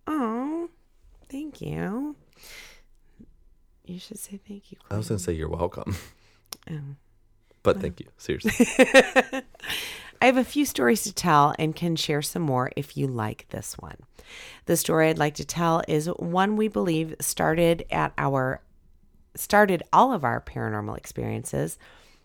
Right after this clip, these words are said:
Speaker 1: I was too little to remember it, so I'm going by stories that have been told to me by my mom and dad,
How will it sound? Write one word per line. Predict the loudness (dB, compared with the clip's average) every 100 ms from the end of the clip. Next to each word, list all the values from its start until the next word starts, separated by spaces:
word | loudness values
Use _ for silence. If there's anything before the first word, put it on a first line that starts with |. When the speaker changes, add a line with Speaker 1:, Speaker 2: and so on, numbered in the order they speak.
| _
Speaker 1:
I | 0
was | 2 2
too | -2 -4
little | 0 0 0
to | -4 -4
remember | -2 2 2 4 2
it, | 2 -4 -16 -20 -8
so | 0 2
I'm | 2
going | 2 2 2
by | 0 0
stories | -2 -2 0 0 -2 -4
that | -4
have | -4 -6
been | -6 -6
told | -6 -4 -6 -6
to | -6
me | -6 -6 -8 -10 -20 -20 -18
by | 0 2 4
my | 2
mom | 2 0 0
and | -2
dad, | -4 -4 -4 -6